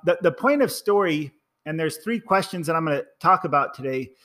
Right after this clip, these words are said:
is that these questions help to identify your identity. Your identity is going to determine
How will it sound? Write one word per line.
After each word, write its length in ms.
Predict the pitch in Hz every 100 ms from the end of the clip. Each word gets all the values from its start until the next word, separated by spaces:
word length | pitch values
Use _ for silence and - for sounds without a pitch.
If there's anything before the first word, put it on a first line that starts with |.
| _ _
is 180 | 156 156
that 260 | 170 170 156
these 240 | 214 240
questions 560 | 240 208 202 - 202 -
help 300 | 175 175 175
to 140 | 180
identify 560 | 151 135 160 156 165 151
your 420 | 143 147 143 -
identity. 720 | 139 127 113 185 143 95 - _ _ _ _ _ _ _ _ _ _ _ _
Your 280 | 156 220 233
identity 680 | 214 190 190 196 170 180 180
is 320 | 170 165 135
going 280 | 170 165 160
to 120 | 165
determine 760 | 139 - 185 190 160 147 151